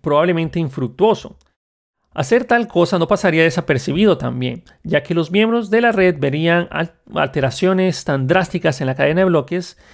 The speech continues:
y los miembros de la red luego se bifurcarían a una nueva versión de la cadena que no se habrí-, habría visto afectada. Esto habría, o esto haría que la versión atacada del token cayera en picada,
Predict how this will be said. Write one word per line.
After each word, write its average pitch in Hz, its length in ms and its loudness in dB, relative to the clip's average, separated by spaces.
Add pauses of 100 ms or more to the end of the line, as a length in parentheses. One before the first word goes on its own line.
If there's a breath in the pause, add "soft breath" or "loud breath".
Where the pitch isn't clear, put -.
(120 loud breath)
y 196 120 -2
los 220 160 -2
miembros 196 320 0
de 196 80 4
la 202 80 4
red 170 300 0
luego 160 520 4
se 143 380 -2
bifurcarían 160 840 0
a 147 120 -2
una 147 180 0
nueva 151 220 2
versión 165 280 0
de 170 80 4
la 147 120 0
cadena 143 640 -2 (100)
que 147 220 -6
no 175 160 -2
se 214 140 -2
habrí-, 190 280 2
habría 170 360 2
visto 135 280 -4
afectada. 143 540 -4 (460)
Esto 180 260 -2
habría, 214 460 0
o 143 120 -2
esto 160 200 -2
haría 160 440 -2
que 151 160 -2
la 139 120 2
versión 131 340 -2
atacada 196 600 2
del 131 160 -4
token 170 640 0
cayera 147 500 0
en 151 80 -6
picada, 143 560 -4